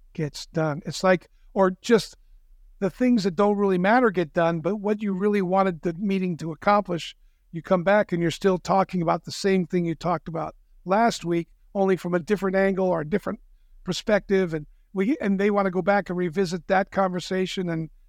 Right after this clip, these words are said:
then we have more of the same conversation. And pretty soon people don't wanna come to the meeting, and, and you, you roll your eyes when you hear there's a meeting 'cause it's,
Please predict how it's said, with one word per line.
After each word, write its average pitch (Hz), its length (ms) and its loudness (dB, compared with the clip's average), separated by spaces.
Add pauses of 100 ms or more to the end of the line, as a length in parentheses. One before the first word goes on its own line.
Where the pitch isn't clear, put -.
(120)
then 185 180 0
we 180 120 0
have 180 120 2
more 202 280 2
of 190 80 -2
the 180 80 -2
same 208 340 0
conversation. 180 680 -4
And 160 60 -12
pretty 208 140 -2
soon 202 320 -2 (440)
people 208 220 -2
don't 196 160 2
wanna 190 180 2
come 185 200 2
to 165 80 -4
the 160 80 -2
meeting, 180 400 0
and, 160 260 -4
and 165 160 -6
you, 185 180 -4
you 180 160 -2
roll 185 220 4
your 175 160 0
eyes 180 280 0
when 170 100 -6
you 151 60 -4
hear 170 160 2
there's 160 180 -2
a 151 40 -8
meeting 175 340 0
'cause - 240 -20
it's, - 240 -18